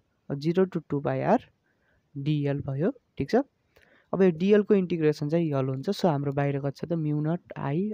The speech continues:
upon four pi आर स्क्वायर into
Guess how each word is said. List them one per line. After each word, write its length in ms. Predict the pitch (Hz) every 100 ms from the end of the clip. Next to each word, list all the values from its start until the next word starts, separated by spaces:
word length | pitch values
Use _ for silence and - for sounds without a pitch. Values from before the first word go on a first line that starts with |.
| -
upon 300 | 139 - 139
four 460 | - - 151 165 180 -
pi 260 | 147 143 -
आर 240 | 135 135
स्क्वायर 400 | - - 190 240 _ _ _ _ _ -
into 360 | 139 135 208